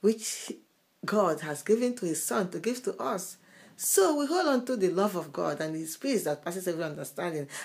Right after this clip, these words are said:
and his knowledge and his love that passes every knowledge. Nothing can separate us, because as I am right now, only the love of God is sustaining me,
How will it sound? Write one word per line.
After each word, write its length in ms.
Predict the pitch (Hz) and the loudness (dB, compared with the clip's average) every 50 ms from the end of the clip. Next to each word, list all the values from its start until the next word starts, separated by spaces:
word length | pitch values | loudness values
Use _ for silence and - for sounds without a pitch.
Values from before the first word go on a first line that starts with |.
| - - | -4 -2
and 100 | - 170 | -2 0
his 160 | 165 - - | 0 -2 -2
knowledge 640 | - 160 190 240 269 269 269 277 269 269 - - - - - - - | 2 4 8 8 10 10 10 8 8 4 0 -8 -12 -14 -18 -14 0
and 140 | - 196 190 | 4 6 6
his 280 | 190 185 190 - - - - | 6 4 2 0 -4 -2 8
love 300 | 202 285 233 - 220 180 | 12 12 12 12 12 12
that 120 | 175 - | 8 4
passes 240 | - 185 190 196 185 | 4 0 0 2 2
every 220 | 180 165 175 175 165 | 2 4 4 2 0
knowledge. 400 | 160 156 151 147 147 139 - - - - - - - | 0 0 0 -2 -2 -2 -6 -12 -18 -20 -16 -6 -2
Nothing 480 | 165 175 190 214 240 240 240 233 226 | 4 6 6 6 6 6 4 2 0
can 160 | 226 - 156 156 | 2 0 -2 -2
separate 480 | - 147 - - - 151 147 147 - | -2 -6 -8 -6 -4 -6 -4 -4 -6
us, 160 | 151 143 139 | -8 -8 -8
because 540 | - 143 - - 160 156 156 160 - - - - - - - - - - | -8 -12 -10 -6 -6 -4 -4 -4 -6 -10 -12 -16 -20 -20 -20 -16 -6 -4
as 200 | 175 175 - - | -4 -2 0 0
I 140 | 151 156 - | 0 0 0
am 300 | 233 240 247 196 160 151 | -2 0 0 0 -2 0
right 320 | 156 165 165 170 165 - | 0 0 0 0 -2 -4
now, 560 | 147 147 147 147 156 156 143 135 131 127 131 - - - - - - | -6 -6 -4 -2 -2 -2 -2 -4 -6 -8 -12 -14 -18 -20 -20 -4 2
only 200 | 180 180 180 170 | 4 6 6 6
the 140 | 156 156 | 4 -2
love 280 | 143 151 170 196 208 196 | -2 0 0 2 2 0
of 180 | 160 156 139 - | -4 -6 -6 -4
God 240 | 170 170 160 143 | -2 -2 -2 -2
is 120 | 143 139 - | -2 -6 -8
sustaining 680 | 143 135 - - - 143 151 147 147 147 147 143 139 | -8 -8 -10 -10 -8 -6 -6 -4 -4 -4 -6 -6 -6
me, 220 | 135 135 127 131 | -8 -8 -10 -12